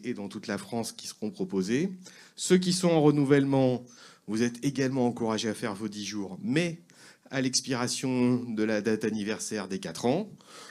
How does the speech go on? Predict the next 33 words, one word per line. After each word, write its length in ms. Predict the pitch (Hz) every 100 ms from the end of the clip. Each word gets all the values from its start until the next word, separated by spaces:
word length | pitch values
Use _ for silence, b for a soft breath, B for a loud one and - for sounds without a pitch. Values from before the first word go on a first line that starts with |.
| B
Euh, 180 | 175 90
pour 240 | 90 - -
certains 560 | 110 - 131 131 127 113 98
qui 240 | 104 104
ont 80 | 101
fait 220 | 92 104
ça, 420 | 98 117 110 101 92 90
je 60 | -
crois 140 | -
qu'on 160 | 95 85
a 40 | 85
fait 180 | -
les 140 | 104 98 _
toutes 220 | - 160 _
premières 840 | _ 123 113 117 120 131 147 156 -
en 180 | 104 95
juin 540 | 95 95 98 127 156 147
deux 180 | 120
mille 300 | 127 117 107
vingt. 340 | 98 98 113 180 - B B B B B 90
Euh, 840 | 92 90 87 87 87 87 87 87
le 360 | 90 87 90 87
vingt 200 | 98 139
juin 240 | 123 135
deux 140 | 123 110
mille 240 | 107 104
vingt, 360 | 95 113 143 165
dans 220 | 95 95
un 60 |
petit 220 | 95 - 127
hôtel 360 | 127 127 135 101
du 100 | 95
côté, 840 | 110 110 127 123 120 117 113